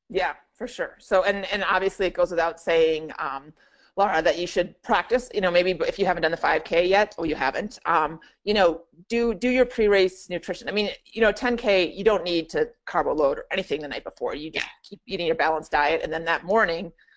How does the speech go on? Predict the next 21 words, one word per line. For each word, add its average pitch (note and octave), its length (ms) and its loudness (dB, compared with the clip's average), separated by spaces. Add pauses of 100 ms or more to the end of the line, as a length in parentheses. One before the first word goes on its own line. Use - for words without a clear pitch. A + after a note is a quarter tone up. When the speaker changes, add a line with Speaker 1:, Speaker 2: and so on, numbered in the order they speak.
(100)
Speaker 1:
see B3 220 -2
where A#3+ 100 8
you G#3+ 140 6
are. E3 180 6
I D#3 60 0
mean, D#3 200 -6
maybe E3 220 2
you F3 120 -4
don't E3+ 220 2 (520)
want D3+ 220 -4
anything, D3+ 340 -6
and A2+ 80 -6
I A2+ 40 -8
think - 220 -12
you C3+ 60 -8
would B2 80 -10
be B2 160 -6
okay, C#3 360 0
don't - 200 -14
you - 80 -20
think? F3+ 360 -8